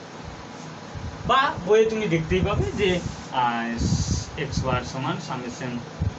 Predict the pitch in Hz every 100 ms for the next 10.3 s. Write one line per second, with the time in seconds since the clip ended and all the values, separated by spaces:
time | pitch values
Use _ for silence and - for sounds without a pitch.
0 | 127 127 - - - - 139 135 175 208
1 | 202 131 156 - - - - - 127 107
2 | - 165 - - - - - - - -
3 | - - - - - - - - - -
4 | 175 240 247 180 156 - 117 - 156 320
5 | 339 - - - - 165 160 - - -
6 | - - - - - - - 170 - 123
7 | 127 196 - - - - - 135 - -
8 | 139 117 - 233 - 294 233 - 220 240
9 | - 165 131 135 131 131 127 127 156 -
10 | 151 156